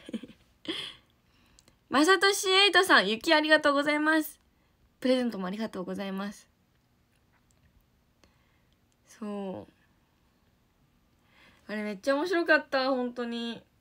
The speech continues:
で、最後ね、「一緒に走るって言ったよ」みたいな。あの、めっちゃ面白かった。もう伏線回収も完璧。もう、これは優勝だと思ったんだけど、惜しかった。ね、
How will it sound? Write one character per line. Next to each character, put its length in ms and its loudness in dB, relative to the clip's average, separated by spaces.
で、 120 -8
最 260 4
後 140 -4
ね、 380 -8
「一 120 -2
緒 120 0
に 80 -2
走 320 -2
る 80 -2
っ 60 -4
て 140 -8
言 160 -2
っ 20 -12
た 240 -6
よ」 280 -4
み 80 -16
た 120 -16
い 60 -18
な。 60 -20
あ 80 -12
の、 160 -6
め 80 -8
っ 20 -18
ち 120 -8
ゃ 40 -2
面 80 -2
白 100 2
か 60 -2
っ 40 -2
た。 60 -4
も 60 -2
う 40 -2
伏 180 -10
線 160 -10
回 180 -10
収 160 -12
も 160 -12
完 280 -6
璧。 280 -8
も 140 -8
う、 120 -12
こ 160 -2
れ 60 4
は 60 6
優 200 -4
勝 200 -8
だ 300 -10
と 80 -16
思 140 -16
っ 20 -20
た 100 -8
ん 40 -12
だ 80 -14
け 100 -14
ど、 300 -14
惜 120 -14
し 100 -14
か 160 -10
っ 60 -12
た。 80 -10
ね、 280 -4